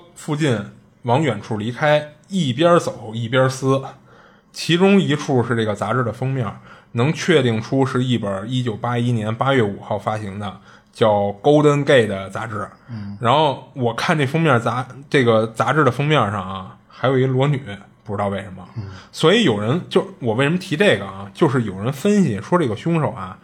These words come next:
Speaker 1: 之所以拿走这杂志，一个可能是出于好奇，说这人看什么呢？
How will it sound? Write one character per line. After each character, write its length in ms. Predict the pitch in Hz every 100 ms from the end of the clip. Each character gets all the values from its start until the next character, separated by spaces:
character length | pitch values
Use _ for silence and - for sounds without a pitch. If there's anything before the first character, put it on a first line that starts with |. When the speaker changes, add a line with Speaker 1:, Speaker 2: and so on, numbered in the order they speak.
| - - - -
Speaker 1:
之 220 | - 226
所 180 | 220 135
以 80 | 123
拿 220 | 98 139
走 160 | 147 101
这 80 | 101
杂 220 | 104 113
志， 320 | 127 110 -
一 180 | 113 135
个 140 | 226
可 140 | - 107
能 160 | 98
是 80 | 131
出 200 | 120 185
于 60 | 185
好 220 | 190 123
奇， 420 | - 101 113 151 147 -
说 140 | 160
这 120 | 156
人 160 | 113 113
看 240 | - 131 101
什 100 | 92
么 140 | 104
呢？ 180 | 139 95